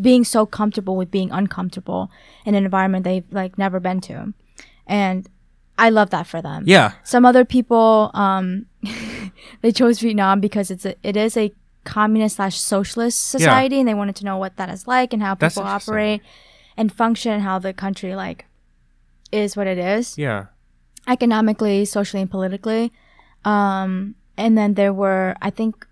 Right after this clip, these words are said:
Speaker 1: four or five Vietnamese students,
Speaker 2: Uh-huh.
Speaker 1: and we call ourselves, like, the heritage
Speaker 2: Uh-huh.
Speaker 1: students. Um, and that's the reason why we picked
Speaker 2: Yeah.
Speaker 1: Vietnam. Um, and then other students for,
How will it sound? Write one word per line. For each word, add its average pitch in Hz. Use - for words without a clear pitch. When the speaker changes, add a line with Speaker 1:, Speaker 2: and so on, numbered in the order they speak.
Speaker 1:
four 220
or 214
five 190
Vietnamese 196
students, 269
Speaker 2:
Uh-huh. 254
Speaker 1:
and 214
we 208
call 196
ourselves, 196
like, 190
the 196
heritage 190
Speaker 2:
Uh-huh. 180
Speaker 1:
students. 285
Um, 214
and 190
that's 196
the 202
reason 190
why 185
we 185
picked 185
Speaker 2:
Yeah. 190
Speaker 1:
Vietnam. 226
Um, 190
and 233
then 233
other 220
students 202
for, 185